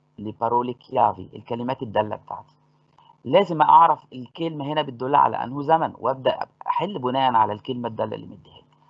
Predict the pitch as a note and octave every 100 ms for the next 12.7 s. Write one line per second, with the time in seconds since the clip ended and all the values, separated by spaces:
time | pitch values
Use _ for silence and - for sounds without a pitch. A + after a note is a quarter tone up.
0 | - D#3 D#3 C3 C#3+ A#2 A#2 C#3 F#3 E3
1 | G3 D#3+ G2+ F2+ - _ _ _ _ _
2 | - A2 C3+ D3+ D#3 - - G#2 A#2+ A#2+
3 | G2 C#3 E3+ A2+ B2 C3+ A2+ B2 C3+ -
4 | - D3 - D#3 D3 - G#2 A2+ G#2 -
5 | C3 B2+ C#3+ D#3 E3 E3+ - _ _ _
6 | _ _ _ - F3+ B2+ G2+ F#2+ - _
7 | _ _ _ - - - _ C#3 D3 G#3
8 | G#3 F#3 C3+ F3+ G3 D3 B2 D3 A#2 C3
9 | G3+ F#3 A3 D#3+ G#2+ D3+ C3 G#2 B2 -
10 | G3+ G3+ A2 G#2 C3 F3 B2 A#2 C3+ A2
11 | G2 A#2 D#3+ B2+ C3 A#2 A2 C3 D3 C#3+
12 | _ _ - G#2+ G#2+ C3 G#3+